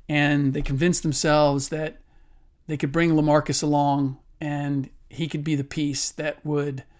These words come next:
get them over the hump and they could still get it done. Not their first choice, but ultimately you can't get Mark, get LaMarcus. And that's what happens,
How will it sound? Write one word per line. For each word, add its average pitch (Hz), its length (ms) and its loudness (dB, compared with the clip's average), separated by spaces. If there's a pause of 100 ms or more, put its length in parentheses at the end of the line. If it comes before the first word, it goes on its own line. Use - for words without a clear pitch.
(500)
get 156 180 -2
them 151 140 0
over 143 180 0
the 139 100 -4
hump 127 300 -8 (400)
and 156 100 -4
they 143 80 -4
could 135 120 -8
still 147 240 -4
get 139 160 -4
it 135 100 -10
done. 117 280 -12 (200)
Not 240 220 4
their 226 100 8
first - 300 4
choice, 190 440 2 (520)
but 165 480 2 (180)
ultimately 160 720 0
you - 80 -8
can't 180 320 0
get 156 240 0 (600)
Mark, 165 460 0 (520)
get 151 220 -4 (200)
LaMarcus. - 600 -6 (1000)
And 156 880 2 (1000)
that's 185 280 0
what 196 100 6
happens, - 640 -2